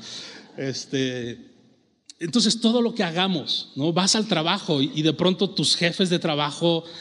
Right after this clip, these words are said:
te menosprecian, ¿no? Tus compañeros te sobajan, etcétera, etcétera. Pero si tú vas en tu corazón con la mentalidad de que lo estás haciendo para el Señor, que lo estás haciendo de corazón,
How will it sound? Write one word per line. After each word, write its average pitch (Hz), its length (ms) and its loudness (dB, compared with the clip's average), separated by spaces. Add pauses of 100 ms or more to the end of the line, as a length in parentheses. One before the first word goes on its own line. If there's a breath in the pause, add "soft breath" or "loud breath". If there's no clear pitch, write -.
(120 loud breath)
te 143 80 0
menosprecian, 156 1000 0 (100)
¿no? 143 240 -2
Tus - 140 -6
compañeros 147 540 2
te 139 180 2 (200 loud breath)
sobajan, 156 880 0
etcétera, 156 380 -2
etcétera. 160 420 0 (260 loud breath)
Pero 156 160 2
si - 160 2
tú 190 220 2
vas 180 320 2
en 147 120 2
tu 143 120 -4
corazón 147 500 2
con 147 140 2
la 139 80 4
mentalidad 135 760 0 (300 loud breath)
de 131 100 0
que 147 80 2
lo 143 60 6
estás 165 260 2
haciendo 170 380 4
para 135 160 -2
el 127 100 -2
Señor, 135 460 2 (800)
que 151 60 -4
lo 160 60 0
estás 196 220 2
haciendo 196 300 4
de 165 100 2
corazón, 156 580 0